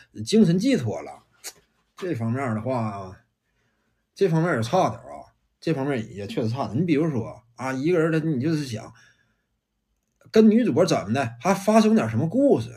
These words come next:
你这个想法的话，那不得不讲啊，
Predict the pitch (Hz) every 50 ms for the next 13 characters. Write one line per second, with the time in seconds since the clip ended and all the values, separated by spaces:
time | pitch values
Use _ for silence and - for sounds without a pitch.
0 | - 90 85 85 - - - - 185 214 214 170 120 95 87 87 - - 98 110
1 | 117 113 113 - - - - - 90 80 78 73 - 104 131 156 147 - 165 127
2 | 113 110 117 113 107 110 - - - - - - _